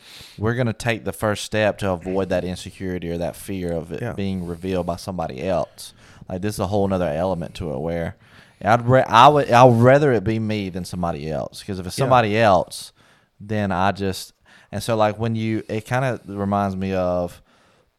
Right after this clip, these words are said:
Speaker 1: like, if you were made fun of or you were, you know, bullied or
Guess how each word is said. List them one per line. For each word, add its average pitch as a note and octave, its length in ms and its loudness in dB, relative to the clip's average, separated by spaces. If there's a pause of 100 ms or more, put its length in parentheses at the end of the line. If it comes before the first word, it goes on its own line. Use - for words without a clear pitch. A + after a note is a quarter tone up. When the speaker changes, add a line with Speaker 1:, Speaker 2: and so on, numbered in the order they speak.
(1080)
Speaker 1:
like, A#2+ 180 0
if G#2 140 -12
you B2 160 -2
were A#2 100 2
made G#2+ 220 0
fun G2+ 240 -2
of F2 220 0
or F2 40 -8
you F#2+ 160 -8
were, F#2 220 -8 (1200)
you A2 120 -4
know, F#2 160 -2
bullied G2 840 -4
or E2 240 -6